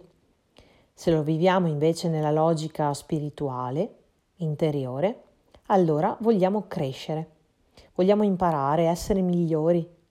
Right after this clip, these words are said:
Impariamo dalle esperienze e diventiamo diversi. È il bisogno di sviluppo a livello emotivo,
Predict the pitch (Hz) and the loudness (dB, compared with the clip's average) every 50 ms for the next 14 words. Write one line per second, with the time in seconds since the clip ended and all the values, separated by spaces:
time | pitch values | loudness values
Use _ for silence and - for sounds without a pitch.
0 | _ _ _ _ _ - - - - - - 185 175 170 185 175 170 175 170 165 | _ _ _ _ _ -20 -20 -20 -20 -8 -2 0 0 2 2 2 4 4 4 4
1 | 196 202 196 180 170 165 165 165 - - - 170 156 160 165 185 214 233 226 - | 2 2 2 2 4 2 2 0 -2 -2 -2 -2 0 2 0 0 0 -2 -4 -6
2 | - 330 - - 220 226 240 247 247 320 320 269 226 202 185 165 160 135 127 135 | -6 -4 -2 -2 0 0 0 -2 -2 -2 -2 0 0 0 2 2 0 0 0 -2
3 | 139 - - - 165 160 - - _ _ _ _ _ _ _ _ _ _ _ _ | -6 -8 -12 -10 -10 -10 -12 -14 _ _ _ _ _ _ _ _ _ _ _ _
4 | _ _ _ _ _ _ _ _ _ _ _ _ _ _ - 196 175 165 165 160 | _ _ _ _ _ _ _ _ _ _ _ _ _ _ 0 2 2 2 2 2
5 | 165 190 180 165 190 180 180 196 208 226 262 247 185 180 175 165 160 202 185 202 | 0 0 2 2 4 4 4 4 4 2 2 2 2 2 0 0 0 0 2 2
6 | 214 214 - 285 269 226 196 170 160 170 190 202 190 180 175 175 - 156 147 147 | 2 2 4 4 4 6 6 4 4 4 4 2 2 0 -2 -2 -4 -6 -4 -2
7 | 143 147 151 156 - _ | -2 -4 -4 -4 -10 _